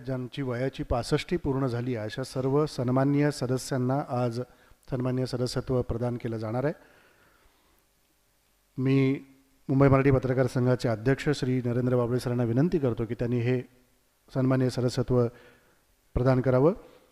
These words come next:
श्रीमती वैजयंती कुलकर्णी आपटे विश्वस्त आहेत आणि त्यांना पासष्ट वर्षे पूर्ण झाल्याच्या निमित्तानं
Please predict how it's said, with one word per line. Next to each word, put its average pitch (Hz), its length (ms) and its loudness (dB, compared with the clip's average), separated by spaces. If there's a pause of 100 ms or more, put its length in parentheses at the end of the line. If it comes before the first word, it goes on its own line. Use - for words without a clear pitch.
(440)
श्रीमती 151 340 6
वैजयंती 160 480 8
कुलकर्णी 135 540 2 (240)
आपटे 143 320 0 (960)
विश्वस्त 151 500 8
आहेत 151 380 4
आणि 131 460 2 (2000)
त्यांना 147 380 6 (400)
पासष्ट 139 420 4
वर्षे 156 300 6
पूर्ण 143 260 4
झाल्याच्या 135 400 4
निमित्तानं 139 500 4